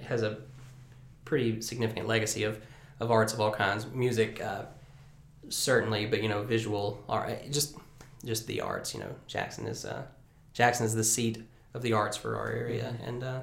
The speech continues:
Speaker 1: and downtown, we're proud, you know, is the seat of the arts for Jackson. And, uh, but, but public art here, I guess I'm talking more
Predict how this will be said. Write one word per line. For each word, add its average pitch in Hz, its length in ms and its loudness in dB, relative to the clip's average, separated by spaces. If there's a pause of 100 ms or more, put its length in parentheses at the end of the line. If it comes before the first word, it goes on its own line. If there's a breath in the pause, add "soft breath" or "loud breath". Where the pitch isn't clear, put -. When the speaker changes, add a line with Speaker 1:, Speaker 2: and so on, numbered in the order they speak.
(100)
Speaker 1:
and 123 160 -4
downtown, 117 580 -2
we're 127 100 -4
proud, 120 400 -4
you 123 80 -6
know, 120 80 -2
is 117 140 -6
the 120 80 -6
seat - 240 -2
of 135 80 -4
the 113 100 -2
arts - 220 -4
for - 80 -18
Jackson. - 380 -8 (680 loud breath)
And, 120 180 0
uh, 107 220 2 (140)
but, - 420 0
but 123 180 0
public 135 400 2
art 117 220 4
here, 143 160 10
I 120 60 10
guess 117 180 4
I'm 110 100 4
talking 107 320 4
more 107 440 4